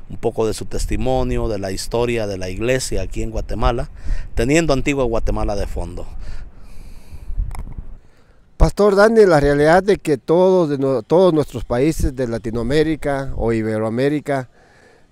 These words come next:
Speaker 2: tienen su historia, y yo podría decirte, en base a tu pregunta en esta mañana, que Guatemala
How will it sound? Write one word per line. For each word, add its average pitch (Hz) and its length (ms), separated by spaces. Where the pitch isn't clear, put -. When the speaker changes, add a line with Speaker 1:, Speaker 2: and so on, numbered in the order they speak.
Speaker 2:
tienen 196 300
su 139 100
historia, 139 600
y 127 160
yo 180 340
podría 147 320
decirte, 123 880
en 110 160
base 127 240
a - 20
tu 117 140
pregunta 113 480
en 120 60
esta 117 180
mañana, 139 540
que 123 680
Guatemala 127 880